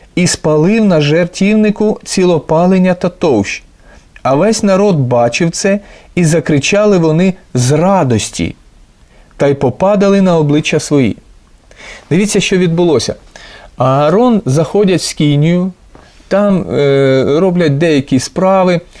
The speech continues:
обряди, тоді вони виходять, поблагословляють народ. Благословить можна тільки народ, який, е,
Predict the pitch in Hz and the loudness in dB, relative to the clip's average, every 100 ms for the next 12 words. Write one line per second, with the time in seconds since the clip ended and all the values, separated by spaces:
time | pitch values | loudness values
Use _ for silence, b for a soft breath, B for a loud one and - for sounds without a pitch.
0 | B - 127 143 185 185 196 202 b b | B -2 0 2 2 2 0 -2 b b
1 | - 143 143 156 147 139 123 127 - 117 | -4 0 2 2 2 2 2 0 0 0
2 | 113 117 156 170 - - - - - - | 0 0 -2 -4 -12 -20 -20 -20 -20 -20
3 | _ - - - b b b b b b | _ -20 -20 -20 b b b b b b
4 | - 185 185 185 165 - 165 143 135 131 | -2 0 2 2 0 0 0 2 2 2
5 | 143 151 170 175 175 175 - b b b | 0 0 -2 0 0 -2 -8 b b b
6 | - - 117 139 147 143 160 156 220 214 | -14 -6 0 0 0 0 0 0 0 -2
7 | - 160 170 170 165 190 190 175 165 180 | -4 -2 -2 -2 -2 -4 -2 0 0 0
8 | 180 156 147 185 180 B B B 135 139 | -2 -4 -2 -2 -2 B B B -4 0
9 | 135 | 0